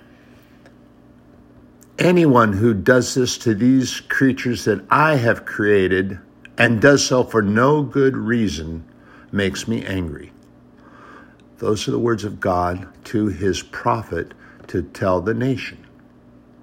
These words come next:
No one or nothing,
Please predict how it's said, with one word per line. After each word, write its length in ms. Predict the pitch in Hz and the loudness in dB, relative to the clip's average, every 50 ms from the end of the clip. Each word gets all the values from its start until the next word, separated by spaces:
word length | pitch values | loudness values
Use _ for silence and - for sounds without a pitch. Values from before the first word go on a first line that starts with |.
| _ - _ - - - - - - - - - - - - | _ -20 _ -20 -20 -20 -20 -20 -20 -20 -20 -20 -20 -12 -6
No 480 | 107 101 101 117 127 139 156 170 185 185 | -2 0 2 4 6 6 6 6 6 4
one 420 | 170 147 135 123 120 117 120 123 | 4 2 4 4 4 4 4 2
or 180 | 110 110 113 110 | 2 2 2 2
nothing, 960 | 104 104 107 117 123 127 123 - - 120 110 92 85 85 85 87 90 87 | 2 2 2 2 2 0 -2 -4 -4 -4 -4 -4 -4 -8 -10 -10 -10 -12